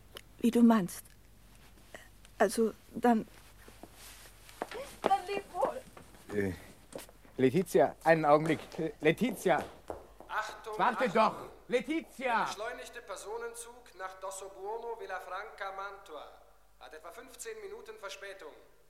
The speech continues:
Speaker 3: Der beschleunigte Personenzug nach Dossobuono Villafranca Mantua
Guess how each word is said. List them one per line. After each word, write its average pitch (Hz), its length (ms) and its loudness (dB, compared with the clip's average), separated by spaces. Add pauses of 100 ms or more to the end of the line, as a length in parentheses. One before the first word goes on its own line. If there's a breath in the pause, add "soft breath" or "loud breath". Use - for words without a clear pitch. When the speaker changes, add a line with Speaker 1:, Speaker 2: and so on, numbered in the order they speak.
(840)
Speaker 3:
Der 139 80 -16
beschleunigte 226 600 -10
Personenzug 233 760 -12
nach 202 180 -10
Dossobuono 196 800 -8
Villafranca 196 680 -8
Mantua 165 720 -12